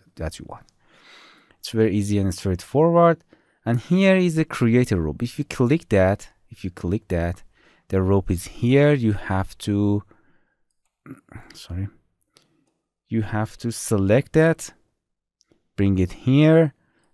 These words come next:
<clears throat> This is two point for, uh, connecting the rope in a V R.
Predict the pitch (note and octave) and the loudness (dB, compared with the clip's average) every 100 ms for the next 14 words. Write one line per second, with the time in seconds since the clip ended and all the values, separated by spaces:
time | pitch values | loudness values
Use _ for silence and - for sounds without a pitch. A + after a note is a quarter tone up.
0 | - - - D#3+ A#2+ G#2+ A2+ C3+ - - | -16 -6 -2 0 0 0 0 -2 -2 0
1 | D#3 - D#3 D#3 C#3+ - C3 C3 C3 - | 2 4 4 4 2 2 6 8 6 2
2 | - _ _ - G2 F#2+ F#2 F#2 - G#2 | -20 _ _ -6 0 2 2 0 0 0
3 | G#2 - G#2+ G2 F2+ G2 G2+ F2 - D#2 | 0 0 2 2 4 4 4 2 -2 -4
4 | D2+ D#2 C#2 G#1+ | -4 -6 -8 -8